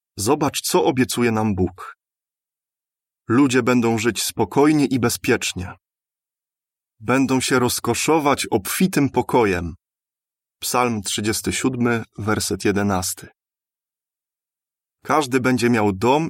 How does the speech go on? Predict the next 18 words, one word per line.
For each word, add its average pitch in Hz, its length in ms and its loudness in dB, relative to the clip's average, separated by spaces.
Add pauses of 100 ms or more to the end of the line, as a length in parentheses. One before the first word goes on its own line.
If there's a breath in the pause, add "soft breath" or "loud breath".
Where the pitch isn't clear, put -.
i 123 100 0
pod 107 220 -4
dostatkiem 113 600 0
jedzenia. 104 520 -2 (1160)
Pobudują 120 560 2
domy 127 360 2
i 123 160 -4
będą 135 320 2
w 117 80 -6
nich 131 200 0
mieszkać. - 640 -2 (300)
Zasadzą 120 540 0
winnice 113 540 2
i 117 120 -4
będą 107 340 0
jeść 127 300 -2
ich - 180 -4
owoce. 107 480 -2